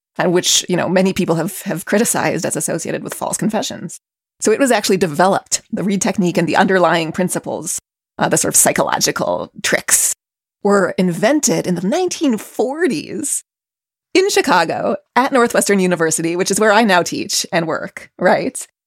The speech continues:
Um, by a, a professor named Fred Inbau. So back before a psychological interrogation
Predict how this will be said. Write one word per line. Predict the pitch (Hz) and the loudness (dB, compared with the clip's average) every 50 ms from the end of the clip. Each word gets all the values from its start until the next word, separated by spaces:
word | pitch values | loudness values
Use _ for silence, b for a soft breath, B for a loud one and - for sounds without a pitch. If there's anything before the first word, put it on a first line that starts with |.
| _ _ _ | _ _ _
Um, | - 180 165 151 139 - 160 - | 0 2 2 2 0 -4 -4 0
by | 196 196 196 | 2 4 4
a, | 196 180 | 4 2
a | 175 170 175 175 | 2 2 0 0
professor | - - - - 185 - 156 165 - - 180 | 0 0 0 0 0 2 2 2 2 2 2
named | 165 180 180 175 - | 2 2 0 0 -2
Fred | - 185 180 175 | 0 0 2 2
Inbau. | - 190 226 262 240 - - - - - - - | 2 0 0 0 0 0 -2 -2 -2 -4 -6 -2
So | - - 180 185 | 0 0 0 0
back | 151 - - 254 277 - | 0 0 -2 -2 0 -2
before | 226 233 - 233 190 | -4 -2 2 2 2
a | 185 | 2
psychological | - - - - - 277 - - 415 - - 180 | 2 0 0 -2 -2 0 0 0 0 0 0 0
interrogation | 170 170 170 - 160 156 139 - - - - - - - - 196 | 0 0 0 -2 -4 -4 -4 -6 -8 -8 -8 -8 -8 -8 -8 -10